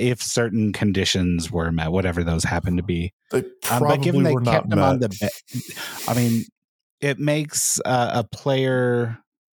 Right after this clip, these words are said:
Speaker 1: signing and then
Speaker 2: Mm-hmm.
Speaker 1: playing a bench role largely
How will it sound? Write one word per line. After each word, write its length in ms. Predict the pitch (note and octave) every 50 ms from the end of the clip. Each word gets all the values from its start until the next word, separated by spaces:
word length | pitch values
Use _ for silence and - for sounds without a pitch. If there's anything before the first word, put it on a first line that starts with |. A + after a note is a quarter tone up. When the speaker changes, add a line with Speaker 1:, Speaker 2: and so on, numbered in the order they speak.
| _ _ _ _ _ -
Speaker 1:
signing 720 | - - - - - D#3 D3 D3 D3 C#3+ C#3 B2+ A#2 A2 A2+
and 180 | A2+ G#2+ G#2+
then 320 | A2 G#2+ G#2 G2+ G2+ G2 G2+ _ _ _ _ _ _ _ _ _ _ _ -
Speaker 2:
Mm-hmm. 60 | -
Speaker 1:
playing 300 | A#2+ A#2+ A#2+ A#2 A2+ G#2+
a 60 | G#2
bench 540 | F#2+ F#2+ F#2+ - G2+ F#2+ G2+ G#2+ G#2+ - -
role 300 | B2+ B2+ B2+ C3+ C#3 C#3+
largely 600 | C#3+ C#3+ D3 D3+ D3 C#3 - E3 E3 E3+ E3+ E3+